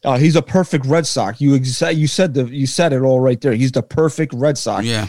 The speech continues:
Speaker 1: He's a good grinding, grind them out ball player, and he's a fucking piece of garbage.
Speaker 2: Yeah, fuck him.
Speaker 1: As, as a Yan-, uh, to a Yankee fan, like, he's just one of those scummy
Speaker 2: How soft
Speaker 1: fucking
Speaker 2: has, how soft have we gotten that there's Yankee fans, like,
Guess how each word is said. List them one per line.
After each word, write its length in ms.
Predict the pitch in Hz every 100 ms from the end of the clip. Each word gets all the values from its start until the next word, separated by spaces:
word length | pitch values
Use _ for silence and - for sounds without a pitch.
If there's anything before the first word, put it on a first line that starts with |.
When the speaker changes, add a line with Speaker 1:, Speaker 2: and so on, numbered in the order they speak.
| -
Speaker 1:
He's 180 | 147
a 80 | 131
good 400 | 127 127 170 160 139 151 _ _ -
grinding, 560 | 170 165 151 160 151 131 _ _ _ _ _ 127
grind 340 | 143 160 160
them 140 | 165
out 240 | 165 151 131
ball 200 | 143 147
player, 300 | - 127 131
and 80 | 127
he's 140 | 123
a 40 |
fucking 440 | 117 - 160 156 135
piece 320 | - 156 -
of 100 | 120
garbage. 560 | 139 147 123 92 - 92
Speaker 2:
Yeah, 300 | 95 98 92
fuck 340 | - - 143
him. 140 | 117 123
Speaker 1:
As, 320 | 131 127 120
as 280 | - 135 127
a 40 |
Yan-, 260 | 127 143 -
uh, 80 | 135
to 260 | 131 147 135
a 40 |
Yankee 400 | 123 139 135 113
fan, 280 | - 98 90
like, 140 | 98
he's 120 | 113 127
just 140 | 135
one 120 | 147
of 60 | 139
those 120 | 123
scummy 560 | - - 147 147 139 131 -
Speaker 2:
How 160 | 262
soft 480 | 427 - - - -
Speaker 1:
fucking 240 | 127 123 127
Speaker 2:
has, 100 | 123
how 120 | 147
soft 360 | - 139 147
have 140 | 113 101
we 80 | 98
gotten 300 | 95 82 95
that 200 | 98 - _
there's 260 | - 107 98
Yankee 320 | 117 - 113
fans, 360 | 101 98 95 92
like, 260 | 95 95